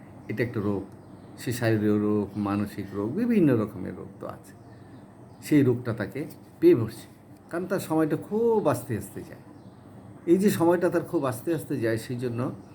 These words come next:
সে কী করে, যখন হাঁটতে যায় তখন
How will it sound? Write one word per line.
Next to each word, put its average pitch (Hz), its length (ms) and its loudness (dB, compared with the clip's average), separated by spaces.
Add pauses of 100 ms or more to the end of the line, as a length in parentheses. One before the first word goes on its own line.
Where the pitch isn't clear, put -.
(300)
সে - 160 -2
কী 147 160 -4
করে, 151 280 2 (300)
যখন 139 300 2
হাঁটতে 143 320 0
যায় 127 220 2
তখন 120 400 -4